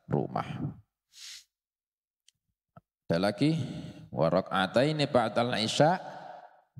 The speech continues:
fi baitih. Dua rakaat setelahnya salat isya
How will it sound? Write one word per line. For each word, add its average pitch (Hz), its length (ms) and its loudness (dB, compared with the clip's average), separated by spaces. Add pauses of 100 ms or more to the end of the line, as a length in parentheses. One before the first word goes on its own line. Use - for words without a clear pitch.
(140)
fi 80 160 0
baitih. 67 800 -4 (400)
Dua 80 240 0
rakaat 107 560 0
setelahnya 110 560 0
salat 82 400 2
isya 120 320 4